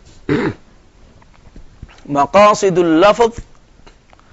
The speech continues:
ala niyatil lafz illa fil halif,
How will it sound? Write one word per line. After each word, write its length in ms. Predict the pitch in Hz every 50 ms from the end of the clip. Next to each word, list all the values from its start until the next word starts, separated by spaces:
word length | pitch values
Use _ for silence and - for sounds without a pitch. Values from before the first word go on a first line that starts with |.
| _ - - _ _ _ _ -
ala 400 | 147 151 156 156 156 151 147 143
niyatil 880 | 139 143 156 175 196 190 175 165 165 156 156 156 147 143 139 135 135 135
lafz 680 | 151 165 170 165 160 - - 175 180 175 170 202 190 - - _ _ _ _ _ _ _ _ _ _ _ _ _ _ _ _ _ _ _ _ _ -
illa 440 | 151 156 156 143 135 131 131 127 123
fil 200 | - 127 113 110
halif, 580 | - - 139 135 131 117 - - - - _